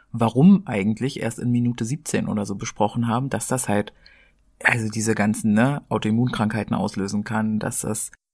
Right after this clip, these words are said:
äh, Infertilität, Zyklusstörungen, äh, wegen der, wegen der Pampe, die du dir da ins Gesicht klatscht, ne, das ist tatsächlich, <laughs> äh, Mano, Mano, ich seh mich schon, Simone, wenn wir den, diesen Podcast noch so ein Jahr machen,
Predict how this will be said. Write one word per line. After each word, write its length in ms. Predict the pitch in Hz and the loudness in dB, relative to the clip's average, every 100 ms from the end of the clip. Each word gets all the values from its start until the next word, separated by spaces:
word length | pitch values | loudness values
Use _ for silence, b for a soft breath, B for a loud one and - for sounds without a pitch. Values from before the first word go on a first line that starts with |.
| _ _ - | _ _ 0
äh, 520 | 110 113 113 90 - | 4 4 4 2 0
Infertilität, 1120 | 127 127 113 123 117 113 131 123 117 113 - b b | 0 0 0 0 -2 -2 0 2 4 0 -6 b b
Zyklusstörungen, 1040 | - 143 120 233 - 120 110 110 110 110 b b b - | -6 -2 0 0 0 0 2 2 0 -2 b b b -12
äh, 100 | - 110 | -10 -4
wegen 300 | 120 117 117 | 0 4 4
der, 300 | 117 123 - - - - - - | 4 2 -2 -10 -20 -20 -20 -6
wegen 240 | 107 113 | -2 0
der 120 | 113 113 _ - | 0 -2 _ 0
Pampe, 320 | 151 170 113 | 2 4 2
die 120 | 104 | 0
du 120 | 101 | -2
dir 160 | 98 104 | -2 -2
da 100 | 98 | -2
ins 160 | - - | -4 -4
Gesicht 280 | 107 113 | -4 -4
klatscht, 400 | - 143 - - | -2 -2 -2 -4
ne, 80 | 110 127 | -2 0
das 160 | 110 - | 0 0
ist 160 | - | -2
tatsächlich, 560 | - 110 113 - 143 - - - | 0 0 0 0 -2 -4 -10 -8
<laughs> 200 | 339 - | -8 0
äh, 480 | 127 123 123 117 123 123 b b b b b b b b b - | 4 6 6 4 2 -4 b b b b b b b b b -6
Mano, 760 | 131 143 208 214 156 131 123 127 B B B B B | 4 6 6 4 6 8 10 10 B B B B B
Mano, 460 | 127 127 151 131 120 | 4 6 6 2 2
ich 240 | 120 127 | -2 2
seh 160 | 131 190 | 8 8
mich 200 | 190 - | 8 6
schon, 340 | 151 135 208 | 6 8 8
Simone, 340 | 180 165 190 185 | 6 6 6 4
wenn 160 | 147 | 4
wir 80 | 147 | 0
den, 280 | 143 151 139 | 2 2 4
diesen 200 | 143 139 | 2 4
Podcast 460 | - - 214 196 180 | 4 4 4 4 4
noch 160 | 175 | 2
so 220 | - 151 | 2 2
ein 280 | 156 156 143 | 2 2 0
Jahr 520 | 123 113 117 143 202 | -2 0 4 6 8
machen, 440 | 185 160 190 277 | 6 4 2 -2